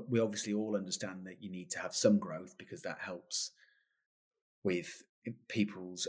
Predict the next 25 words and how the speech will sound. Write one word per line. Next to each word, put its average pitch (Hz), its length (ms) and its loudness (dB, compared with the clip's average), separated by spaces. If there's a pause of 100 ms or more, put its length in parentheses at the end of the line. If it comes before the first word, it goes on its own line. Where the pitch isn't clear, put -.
(120)
own 95 460 2 (100)
careers 110 880 6 (140)
and 101 200 2
making 98 300 0
sure 101 180 0
that 95 100 -4
we 101 60 -12
can 95 160 -8
move 95 160 -6
into 92 160 -14
different 101 300 -10
areas. 92 400 0 (120)
But 98 320 8 (520)
we 101 100 0
don't 98 240 6
want 95 220 -12
growth 92 360 0
for 90 60 -16
growth's - 320 -2
sake, 90 240 -2
which - 180 -14
means 92 440 -6
that 90 200 -6
then 90 280 -4
it 95 180 -14